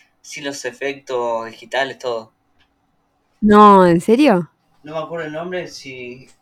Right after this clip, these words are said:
Speaker 1: si, si algún día lo hace de vuelta, te paso el link porque está buenísimo.
Speaker 2: Porfis.
Speaker 1: Es como que literalmente <laughs> no veíamos al bufardo ese de... No me s-, no me sale el nombre,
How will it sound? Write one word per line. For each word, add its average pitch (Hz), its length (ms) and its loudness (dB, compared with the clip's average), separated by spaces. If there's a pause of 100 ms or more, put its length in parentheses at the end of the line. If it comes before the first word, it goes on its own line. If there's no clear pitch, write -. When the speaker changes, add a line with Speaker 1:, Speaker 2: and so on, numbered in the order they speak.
(200)
Speaker 1:
si, - 240 -20
si - 280 -20
algún 147 200 -16
día 170 200 -6
lo 156 80 -10
hace 156 180 -14
de 143 40 -10
vuelta, 170 420 -10 (160)
te 123 140 -18
paso 127 280 -10
el 127 40 -18
link 156 240 -16
porque 123 160 -8
está 123 120 -12
buenísimo. 120 520 -14
Speaker 2:
Porfis. 202 640 -4 (560)
Speaker 1:
Es - 140 -20
como 160 260 -8
que 143 200 -4
literalmente 165 600 -4 (280)
<laughs> - 300 -20
no 156 120 -4
veíamos 156 500 -4
al 117 560 -8
bufardo 135 520 -6
ese 135 260 -6
de... 117 580 -6 (580)
No 131 80 -12
me 139 100 -6
s-, - 240 -14
no 160 100 -8
me 151 100 -4
sale 151 240 -4
el 139 60 -4
nombre, 117 400 -6